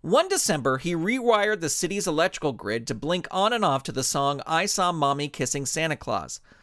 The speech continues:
While he enjoyed it from the rooftop of the Freeburg building downtown, the city's tallest,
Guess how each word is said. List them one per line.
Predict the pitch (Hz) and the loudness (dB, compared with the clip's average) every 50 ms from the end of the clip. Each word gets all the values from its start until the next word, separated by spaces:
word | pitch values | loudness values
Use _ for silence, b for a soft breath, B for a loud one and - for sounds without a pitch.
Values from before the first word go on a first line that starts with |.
| b b b b b b _ | b b b b b b _
While | - 180 180 180 | 10 10 10 10
he | 190 302 370 349 | 8 2 2 2
enjoyed | 294 220 139 180 165 156 147 | 0 2 2 4 4 6 4
it | 185 214 - | 4 0 -2
from | 190 156 | -2 -2
the | 151 143 123 | 0 0 2
rooftop | 139 165 180 170 - - 180 156 165 - - | 4 2 2 2 0 2 4 4 4 4 0
of | 147 | -2
the | 120 131 | -4 -4
Freeburg | - - 254 277 254 175 185 156 127 117 | -4 -2 -2 0 2 2 0 0 0 0
building | 135 135 147 143 190 180 | 0 0 0 0 0 -2
downtown, | 156 143 147 147 143 139 - - 185 208 175 156 180 - - | 0 0 0 0 0 -2 -2 0 2 2 2 2 0 -2 -4
the | - | -2
city's | 127 - - 139 120 120 107 - | -2 0 0 0 0 -2 -4 -4
tallest, | - - - 160 156 131 123 120 - | 0 2 4 4 4 4 2 -2 -4